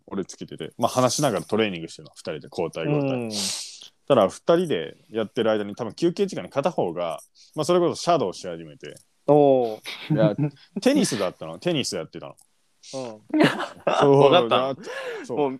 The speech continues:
Speaker 3: 見えた？
Speaker 1: そう、テニス、そう、もうボールが見えて、俺は。
Speaker 2: <laughs>
Speaker 1: 「あ、テニスやってるわ」みたいな。
Speaker 2: うん。
Speaker 1: で、テニスってあんまないなって思ってたの。
Speaker 2: うん。
Speaker 1: それこそバスケとかあんまいなそうじゃん。
Speaker 3: <laughs> 絶対ない。
Speaker 2: あ、確かにね。
Speaker 1: そう。で、「あ、テニスやってるわ」って思ってて。
Speaker 2: う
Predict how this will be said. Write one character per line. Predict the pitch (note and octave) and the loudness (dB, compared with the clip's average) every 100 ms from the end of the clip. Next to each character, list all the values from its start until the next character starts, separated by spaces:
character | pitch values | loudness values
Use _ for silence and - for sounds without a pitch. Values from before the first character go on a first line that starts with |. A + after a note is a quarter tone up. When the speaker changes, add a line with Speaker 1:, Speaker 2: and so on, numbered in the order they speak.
| - | -4
Speaker 3:
見 | E3 | -2
え | D3 | -2
た？ | - F2 G2 A2 - | -4 -10 -10 _ -14
Speaker 1:
そ | |
う、 | B2+ | -6
テ | G#3 A#3+ | -4 -2
ニ | G#3+ | -4
ス、 | - G#2+ F2+ - | -4 -6 -6 -4
そ | C#3 | -2
う、 | A2 | 0
も | C3+ | -2
う | B2 | 2
ボ | D#3+ G3 | 4 4
ー | |
ル | G3 | 2
が | F#3+ | 0
見 | F#3+ | -2
え | D#3 | -6
て、 | - | -8
俺 | E2 - | -12 -10
は。 | - - E4 - | -12 -6 -6 -4
Speaker 2:
<laughs> | G#3+ B3+ G3 F4 - | 2 4 6 4 4
Speaker 1:
「あ、 | A#3+ - | 0 4
テ | G3+ G#3+ | 4 4
ニ | G#3 | 4
ス | F3+ | 2
や | C#3+ | 2
っ | B2 | 0
て | C#3+ | 0
る | B2+ | 0
わ」 | G#2+ | 0
み | F#2 | -2
た | F2 D#2+ | -10 -14
い | |
な。 | C#2+ _ _ _ - A#2+ | -18 _ _ _ -20 -14
Speaker 2:
う | A2 G2 F2+ | -12 -12 -12
ん。 | |
Speaker 1:
で、 | A2 | -10
テ | E3+ G3+ | -4 -2
ニ | G#3+ | -2
ス | - | -4
っ | |
て | A#2+ G2+ | -2 0
あ | A2+ | 2
ん | D3+ | 2
ま | |
な | D3+ F#3 | 4 2
い | C#3+ | 2
な | A2 A2 | -2 -4
っ | - | -4
て | |
思 | G2 A2 | -6 -6
っ | |
て | F#2 | -6
た | D#2+ | -10
の。 | D2+ - _ _ _ | -16 -20 _ _ _
Speaker 2:
う | B2 | -18
ん。 | A2 F2+ _ | -18 -18 _
Speaker 1:
そ | - | -2
れ | G#3+ | 2
こ | E3+ | 4
そ | |
バ | G2 D#3 G3 | 4 2 2
ス | - | -4
ケ | B2+ | -6
と | G2 | -4
か | - C#3 | -6 -6
あ | |
ん | C3 | -2
ま | D3 | -2
い | B2 | 0
な | B2+ | -2
そ | E4+ B2 | 0 0
う | C4 | 0
じ | |
ゃ | E4 | 0
ん。 | D#4+ A4 | 2 2
Speaker 3:
<laughs> | - D3+ C3 | 2 -2 0
絶 | B2+ B2 A#2 | 0 0 2
対 | C3 C#3 | 4 4
な | A#2+ | 4
い。 | A3 | 4
Speaker 2:
あ、 | - | 2
確 | - | 0
か | D#3 | -2
に | B2+ | -2
ね。 | A2 | -2
Speaker 1:
そ | D3+ C3+ A2+ G2 - | 0 2 0 -4 -6
う。 | |
で、 | C#3 D#3 - | -2 -2 0
「あ、 | C3+ C3 | -2 -2
テ | F3 | -4
ニ | A3 | -4
ス | F3+ | -2
や | B2 | -4
っ | - | -4
て | B2+ | -2
る | A#2 | 0
わ」 | G2 D#2 | 0 -2
っ | - | -10
て | F2 | -16
思 | D#2+ | -16
っ | C2+ | -18
て | - | -20
て。 | |
Speaker 2:
う | - | -20